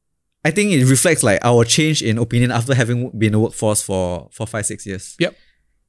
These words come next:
Speaker 1: And also, I guess there's also that, the element of, you know, uh, how, uh, as millennials, like, the older generation always says, like, "Ah, yeah, y'all don't know, ah, you, you guys are soft." And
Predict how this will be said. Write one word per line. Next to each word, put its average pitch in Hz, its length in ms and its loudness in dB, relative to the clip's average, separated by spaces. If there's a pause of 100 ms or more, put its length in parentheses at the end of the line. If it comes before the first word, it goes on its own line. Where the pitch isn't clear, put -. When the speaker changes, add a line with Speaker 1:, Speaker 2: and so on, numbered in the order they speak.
(120)
Speaker 1:
And 180 120 -4
also, 262 220 0
I 165 100 4
guess 185 220 2
there's 135 200 2
also 151 240 0
that, 113 300 0
the 131 100 0
element 147 320 2
of, 104 240 -2
you 110 60 -4
know, 98 240 -6
uh, 98 260 0
how, 131 540 0 (800)
uh, 92 560 -2 (1800)
as 123 160 0
millennials, 135 540 0
like, 95 280 -4 (200)
the 135 80 0
older 160 200 4
generation 135 460 2
always 123 260 4
says, 123 240 0
like, 90 380 -2 (160)
"Ah, 104 80 -2
yeah, 101 140 0
y'all 110 180 4
don't 104 140 0
know, 101 100 0
ah, 95 120 2
you, 104 200 0
you 117 80 2
guys 120 140 2
are 101 60 2
soft." - 440 -2 (640)
And 123 400 0